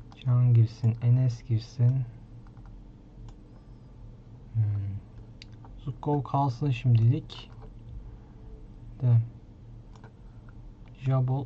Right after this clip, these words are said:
Otavio'yu şurada oynatayım. Ee, bir de Sopi sen gir. Sopi girsin bir de. Aslında iyi oyun çıkartıyordu. Bunlar kalsın bakayım biraz.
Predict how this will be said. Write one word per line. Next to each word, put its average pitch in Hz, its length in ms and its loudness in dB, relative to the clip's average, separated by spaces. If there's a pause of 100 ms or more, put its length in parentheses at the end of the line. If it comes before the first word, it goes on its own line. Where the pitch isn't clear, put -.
Otavio'yu 165 640 -2
şurada 127 320 2
oynatayım. 120 680 8 (1500)
Ee, 98 680 0
bir 131 140 0
de 143 240 0
Sopi - 560 -6
sen 135 340 2
gir. 104 140 -2
Sopi 120 440 -6
girsin 95 460 -6
bir 92 100 -8
de. 120 120 2 (2750)
Aslında 143 320 -6
iyi 143 180 -4
oyun 131 260 4
çıkartıyordu. 113 680 0
Bunlar 117 420 6
kalsın 120 540 0
bakayım 104 360 -4
biraz. 104 460 -6